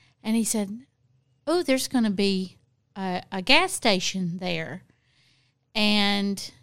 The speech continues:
and I said, "What?" I said, "No, there's a car wash there." He goes, "No, but there's, there's, I dreamed there was a gas station there." And then the next thing we know, like, within a month, they had torn down the car wash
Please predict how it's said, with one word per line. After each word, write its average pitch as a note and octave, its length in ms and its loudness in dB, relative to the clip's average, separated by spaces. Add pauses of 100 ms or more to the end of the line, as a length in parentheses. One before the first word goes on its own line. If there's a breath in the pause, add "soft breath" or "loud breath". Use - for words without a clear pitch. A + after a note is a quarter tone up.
(180)
and G#3+ 120 -4
I G3+ 100 -2
said, G#3 200 -6
"What?" D4 520 -2
I B3 60 -6
said, C#4 180 -6
"No, F#4+ 240 -2
there's D4 200 -2
a B3 40 -8
car F#4+ 300 0
wash G3 400 0
there." G3 200 0
He G3+ 120 2
goes, G3+ 300 -2 (320 loud breath)
"No, D4+ 160 4
but B3+ 140 2
there's, G#3 340 0
there's, A3+ 320 0
I A3+ 80 2
dreamed C#4 340 4
there A#3+ 100 4
was G#3 120 -2
a G3 60 -4
gas B3+ 300 2
station F#3 460 -4
there." E3 360 -8 (580 soft breath)
And G#3+ 180 2
then G#3 400 2 (140)
the G#3 80 0
next C4 400 2
thing B3+ 200 2
we A#3 140 4
know, F#3 240 2
like, F3+ 240 -2
within G#3+ 240 0
a F#3+ 60 0
month, F#3 400 -2
they F#3 140 -2
had F3+ 220 -4
torn G#3 380 0
down A#3 240 0
the C#4+ 80 -4
car D#3+ 240 -4
wash A#2+ 520 -10